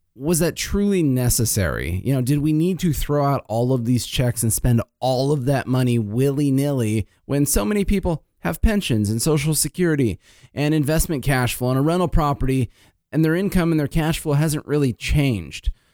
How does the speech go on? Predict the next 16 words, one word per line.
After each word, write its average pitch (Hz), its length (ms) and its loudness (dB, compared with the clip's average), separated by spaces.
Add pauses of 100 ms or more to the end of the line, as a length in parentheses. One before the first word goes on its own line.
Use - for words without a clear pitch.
(260)
Um, 117 840 0 (480)
so 196 80 0
I 180 240 0
don't 131 140 0
know. 92 180 -6
I, 131 140 -2
you 143 180 0
know, 135 100 2
I, 131 100 0
I 123 340 0
s-, 113 360 -4 (1080)
if 151 140 -4
we 185 120 2
didn't 180 180 0
have 160 160 2
a 113 160 0